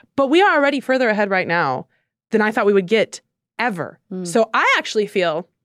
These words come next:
Speaker 1: a lot more optimistic than I used to feel. And I wanna emphasize, though, I appreciate the Christian perspective at minimum because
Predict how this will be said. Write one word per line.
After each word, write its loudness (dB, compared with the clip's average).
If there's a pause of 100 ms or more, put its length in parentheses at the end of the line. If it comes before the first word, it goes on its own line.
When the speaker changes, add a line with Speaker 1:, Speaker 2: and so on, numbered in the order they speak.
(300)
Speaker 1:
a 2
lot 2
more 2
optimistic -4
than -2
I -2
used 0
to -6
feel. -14 (560)
And 0 (480)
I 0
wanna 2
emphasize, -2
though, 2
I 0
appreciate -2
the -6
Christian -10
perspective -8
at -4 (140)
minimum 0
because -6